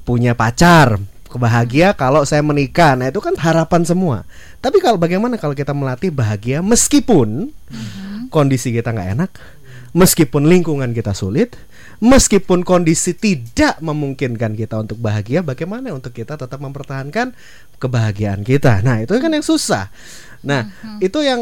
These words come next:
Speaker 1: proses bagaimana kita berespon benar. Karena respon
Speaker 2: Ya.
Speaker 1: benar itu bicara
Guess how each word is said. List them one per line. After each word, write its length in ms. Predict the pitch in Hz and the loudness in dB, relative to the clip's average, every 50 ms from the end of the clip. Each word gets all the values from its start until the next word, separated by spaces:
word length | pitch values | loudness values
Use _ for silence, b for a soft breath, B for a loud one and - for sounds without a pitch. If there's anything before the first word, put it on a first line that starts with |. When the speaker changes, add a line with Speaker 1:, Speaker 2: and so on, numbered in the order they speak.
| 214 - - - | -6 -8 -8 -4
Speaker 1:
proses 540 | - 208 214 202 175 - - 269 269 - - | 0 2 2 2 2 2 2 2 2 2 2
bagaimana 560 | - 143 143 147 147 147 147 143 147 180 220 | 0 0 2 2 0 0 0 0 -2 -2 -4
kita 320 | - 202 180 - - 208 | -4 -6 -6 -4 -4 -4
berespon 560 | 214 170 135 127 131 131 120 - - 139 131 127 | -4 -4 -2 -2 -2 -2 -2 -4 -2 -2 0 0
benar. 300 | 131 165 185 160 117 104 | 0 0 2 2 0 0
Karena 320 | 107 113 127 156 214 277 | -2 -4 -4 -2 -2 -2
respon 400 | 277 220 190 160 - 208 190 175 | 0 -2 -2 -4 -2 -2 -2 0
Speaker 2:
Ya. 60 | 170 | 0
Speaker 1:
benar 180 | 143 131 135 139 | 0 0 0 0
itu 160 | 147 147 - 247 | -2 -4 -4 -4
bicara 600 | 214 165 135 120 - 131 113 110 139 190 240 | -2 -2 -2 -2 -2 -4 -2 -2 -2 -2 -2